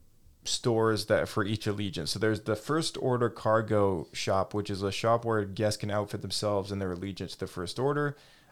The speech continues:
I gave it a two. Resistance Supply, a shop where guests can outfit themselves against, uh, the First Order. I also gave it a two. There was a lot of, like, little kid costume things here.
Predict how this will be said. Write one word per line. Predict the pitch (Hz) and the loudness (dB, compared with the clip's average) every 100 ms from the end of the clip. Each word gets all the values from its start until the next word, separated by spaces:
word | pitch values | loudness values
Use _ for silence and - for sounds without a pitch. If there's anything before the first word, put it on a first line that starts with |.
| - | -4
I | - | -2
gave | 101 98 | 0 0
it | |
a | 92 | 0
two. | - 127 135 127 - - _ - | -2 0 0 -2 -10 -20 _ -2
Resistance | 110 110 135 143 - 135 131 123 | 2 4 4 2 0 2 2 2
Supply, | 127 120 - 113 110 123 | -2 -2 -2 2 4 4
a | 131 113 | 2 0
shop | - 117 110 | 2 2 2
where | 110 | -2
guests | 95 113 104 | 0 0 0
can | - 107 | -2 -4
outfit | 110 113 107 | -4 -4 -6
themselves | 113 104 110 104 | -4 0 2 0
against, | 90 107 95 - - | -2 -4 -4 -10 -4
uh, | 101 92 | 0 0
the | 90 | -2
First | - 101 - | -4 -4 2
Order. | 156 101 | 4 6
I | 82 | 4
also | 98 101 | 2 0
gave | 95 90 | -2 -4
it | 87 | -4
a | |
two. | 98 92 - - | -6 -6 -10 -6
There | - | 2
was | 127 | 6
a | 151 | 10
lot | 175 | 12
of, | 165 | 10
like, | 147 120 | 8 6
little | 123 131 | 6 6
kid | 131 135 120 | 4 2 4
costume | 120 117 - 139 | 4 4 2 -2
things | 143 147 139 | -4 -4 -4
here. | 147 156 151 | -4 -4 -8